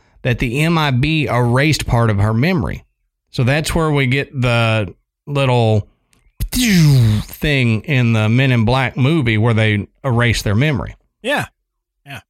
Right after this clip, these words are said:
Speaker 1: Now, some M I B are even reported to dress in Air Force or military uniforms, but there's always something about these uniforms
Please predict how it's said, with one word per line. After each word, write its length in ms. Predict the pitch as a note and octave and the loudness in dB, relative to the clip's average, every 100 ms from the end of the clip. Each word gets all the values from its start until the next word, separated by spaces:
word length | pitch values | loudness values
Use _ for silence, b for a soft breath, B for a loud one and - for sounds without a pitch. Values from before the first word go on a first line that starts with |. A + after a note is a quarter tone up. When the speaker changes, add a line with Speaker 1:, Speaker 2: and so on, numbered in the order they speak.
| - | -8
Speaker 1:
Now, 400 | B2+ C#3 A2+ - - | -2 0 0 -4 -12
some 340 | - G3+ A#3+ A3+ | -6 -4 -2 -2
M 240 | F#3+ F3+ | -2 0
I 140 | E3+ | -2
B 260 | C3 D3 C#3 | 0 0 0
are 120 | B2 | -2
even 400 | D3 E3+ F#3+ G3 | 0 -2 0 0
reported 580 | D#3 B2+ E3 E3+ D3+ A#2+ | -2 -2 -2 0 0 -2
to 100 | C3+ | -4
dress 680 | B2+ B2+ B2+ D#3+ C#3+ A#2+ - | -2 0 2 2 0 0 -2
in 600 | C#3 C3 B2 A#2+ A#2+ A#2 | 0 2 2 2 0 -2
Air 240 | - C#3 E3+ | -2 0 -2
Force 360 | - E3+ D3 - | -2 -2 -2 -2
or 180 | D3+ B2 | 0 2
military 600 | B2 D3+ D#3+ D3 C#3+ A#2 | 2 2 0 0 0 2
uniforms, 680 | B2 F3+ B2+ - A2+ G#2+ G#2+ | 2 0 0 -2 -2 0 0
but 240 | B2 B2 | -2 -2
there's 160 | C#3+ C3 | 0 0
always 320 | G#3+ G3+ D3+ | 0 0 0
something 580 | - F#3 E3 E3+ C#3+ C3+ | 0 -2 -2 -2 -2 -2
about 520 | B2 G#2+ B2+ C#3+ - | -2 -2 -2 -2 -4
these 200 | C#3 B2 C#3 | -2 0 0
uniforms 760 | D3 C3 - A#2+ A2+ G#2+ - | 0 0 0 0 2 0 -2